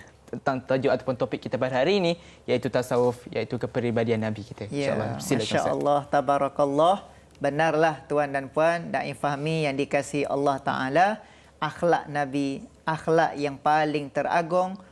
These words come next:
Speaker 2: paling terpuji. Sehingga kan seorang manusia di barat yang bernama Michael Hart, dia tulis dalam buku dia,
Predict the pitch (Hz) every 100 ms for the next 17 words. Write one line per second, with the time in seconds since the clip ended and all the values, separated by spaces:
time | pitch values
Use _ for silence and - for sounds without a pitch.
0 | - 165 160 151 151 147 139 - 135 -
1 | 135 123 131 127 - - _ - 156 147
2 | 147 156 147 160 165 170 - - - -
3 | 139 139 143 156 156 147 - - - _
4 | - 143 147 139 - 151 135 143 147 147
5 | 156 151 - - - 135 131 131 135 143
6 | 147 151 143 143 147 - 151 139 - 165
7 | 160 - - - - 143 131 156 147 147
8 | 139 143 139 139 135 143 139 156 156 156